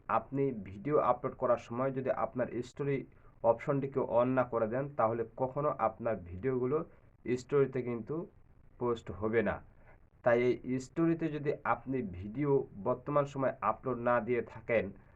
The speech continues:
তাহলে কিন্তু আপনিও Facebook থেকে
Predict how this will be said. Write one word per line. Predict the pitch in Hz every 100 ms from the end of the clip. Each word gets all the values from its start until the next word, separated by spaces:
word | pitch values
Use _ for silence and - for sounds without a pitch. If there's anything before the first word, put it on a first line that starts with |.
| - - -
তাহলে | 117 127 139
কিন্তু | 147 139 143 143 - _ 107
আপনিও | 110 135 135 143 139 - - - -
Facebook | 127 120 123 139 -
থেকে | 113 135